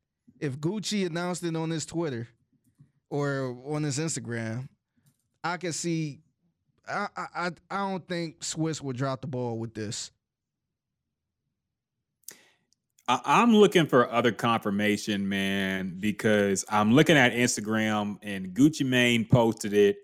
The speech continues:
Speaker 2: He said, with the caption, "Tell Buddy get ready. Thursday, November nineteenth, versus Trap God versus Snow Cone." Which I
Speaker 1: Oh,
Speaker 2: don't know if
Speaker 1: shit.
Speaker 2: that's a diss. He
Speaker 1: Oh,
Speaker 2: called him
Speaker 1: shit.
Speaker 2: Snow Cone. <laughs>
Speaker 1: Nah, I think that's a diss.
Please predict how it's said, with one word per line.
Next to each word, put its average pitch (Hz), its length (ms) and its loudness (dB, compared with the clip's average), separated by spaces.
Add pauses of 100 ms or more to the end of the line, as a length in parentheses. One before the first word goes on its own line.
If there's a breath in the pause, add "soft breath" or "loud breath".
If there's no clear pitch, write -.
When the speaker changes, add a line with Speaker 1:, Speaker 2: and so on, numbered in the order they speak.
(360)
Speaker 2:
He 226 220 2
said, 113 520 4
with 113 120 -4
the - 80 0
caption, 127 640 2
"Tell 131 280 6
Buddy 123 340 6
get 110 300 0
ready. 104 480 0
Thursday, 120 420 0
November 110 400 -6
nineteenth, 120 720 -4
versus 120 720 4 (300 soft breath)
Trap 127 400 6
God 120 300 6
versus 110 360 2
Snow 113 320 2
Cone." 80 560 -8 (1040)
Which 92 140 -4
I 98 100 2
Speaker 1:
Oh, - 40 4
Speaker 2:
don't 110 60 6
know 107 80 6
if 101 40 6
Speaker 1:
shit. 85 60 0
Speaker 2:
that's 104 200 2
a 90 60 -2
diss. 127 440 6
He 117 100 2
Speaker 1:
Oh, 120 40 2
Speaker 2:
called 120 160 6
him 101 60 4
Speaker 1:
shit. 92 80 0
Speaker 2:
Snow 123 300 4
Cone. 143 680 2
<laughs> - 40 -20
Speaker 1:
Nah, 151 200 4 (180)
I 151 220 -6
think 147 160 -10
that's 139 220 -6
a 120 60 -8
diss. 123 540 -8